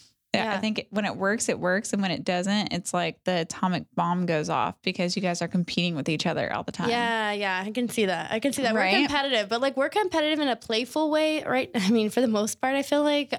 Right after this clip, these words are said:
Speaker 2: um, you know, I, I definitely can see some aspects of, like, where maybe that competitive nature is, can leak over into that, like, gray line. But, um, you know, we,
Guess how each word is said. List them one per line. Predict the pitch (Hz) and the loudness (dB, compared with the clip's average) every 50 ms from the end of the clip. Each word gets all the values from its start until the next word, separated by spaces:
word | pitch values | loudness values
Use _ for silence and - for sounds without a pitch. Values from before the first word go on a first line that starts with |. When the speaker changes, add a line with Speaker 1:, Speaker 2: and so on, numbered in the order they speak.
| - | -4
Speaker 2:
um, | 214 208 202 196 190 190 185 185 185 180 190 196 _ _ _ _ - - - _ _ _ _ - | -2 -2 0 0 0 -2 -2 -2 -4 -4 -6 -8 _ _ _ _ -14 -14 -14 _ _ _ _ 0
you | 320 | 0
know, | 359 339 | 2 2
I, | 240 233 254 - | 0 0 0 -2
I | - 240 247 | -2 -2 -2
definitely | 220 208 196 185 208 202 202 | -2 -2 -2 -2 -4 -6 -6
can | - - 190 190 | -4 -4 -4 -4
see | - - 196 190 190 196 | -4 -2 0 2 2 2
some | - - 202 - | 2 2 2 2
aspects | - 180 185 - - - 190 185 180 - - 196 | 0 -2 -4 -6 -4 -4 -4 -4 -4 -4 -4 -4
of, | 185 180 | -2 0
like, | 185 185 180 180 - - | 2 0 0 0 -2 -10
where | - - 196 196 190 190 185 185 185 190 185 | -6 0 2 4 4 4 4 4 2 2 2
maybe | 190 185 185 190 196 190 190 190 185 | 2 2 2 4 4 4 4 4 4
that | 185 190 180 - | 2 0 -2 0
competitive | - 208 190 - - 196 190 196 185 202 | -2 -2 -2 0 0 0 0 0 0 0
nature | 202 190 185 - - 196 190 185 | -2 -2 -2 -2 -2 0 2 2
is, | 185 185 185 180 - - - - - - - _ - | 2 0 0 -2 -6 -14 -16 -20 -20 -20 -18 _ -2
can | - 233 226 220 | 0 0 2 2
leak | 208 202 190 - | 0 -2 0 0
over | 190 185 180 185 190 185 | 2 2 2 2 2 2
into | 180 185 180 - 202 | 0 0 -2 -2 -2
that, | 185 185 170 175 156 - _ _ _ - | 0 0 0 -2 -2 -6 _ _ _ -4
like, | 190 196 180 180 - - - 208 | -2 -2 -2 -2 -4 -10 -14 -6
gray | 180 - 190 180 175 175 170 175 185 202 | -2 2 2 4 4 4 2 0 -2 -4
line. | - 196 196 190 190 - 202 196 190 196 170 - - 202 185 | -6 -4 -2 -2 -2 -2 -2 -2 -2 -2 -2 -2 -6 -6 0
But, | - 202 185 175 175 170 - - _ - | 0 2 2 2 0 -2 -4 -8 _ -4
um, | 208 202 196 196 190 190 185 190 185 190 - _ - | -2 0 0 2 0 0 0 -2 -4 -4 -6 _ -4
you | - 320 | -2 -2
know, | 269 214 196 | 0 -2 -4
we, | 190 202 214 - | -4 -6 -8 -8